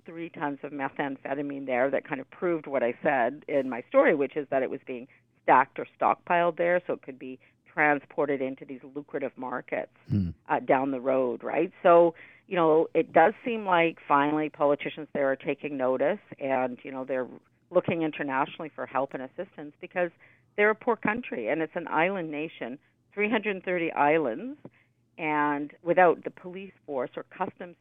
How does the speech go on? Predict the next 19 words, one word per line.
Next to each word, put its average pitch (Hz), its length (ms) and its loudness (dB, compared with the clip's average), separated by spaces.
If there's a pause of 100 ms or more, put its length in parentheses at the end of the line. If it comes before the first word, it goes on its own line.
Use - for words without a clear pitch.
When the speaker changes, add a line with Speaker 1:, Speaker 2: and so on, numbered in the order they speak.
Speaker 1:
people 139 560 -6
in 180 160 0
most 151 240 -6 (100)
of 135 120 -6
those 127 240 -4
locations. 123 640 -12 (500)
So 175 540 8
these 156 260 -10 (120)
transnational 170 640 -4
organized 135 420 -10 (100)
crime 151 240 -6
groups 123 340 -14
really 196 220 -8 (180)
prey 165 480 4
on 131 400 -4 (240)
not 254 140 -2
just 226 200 -6
Fiji, 185 300 -12
but 143 160 -6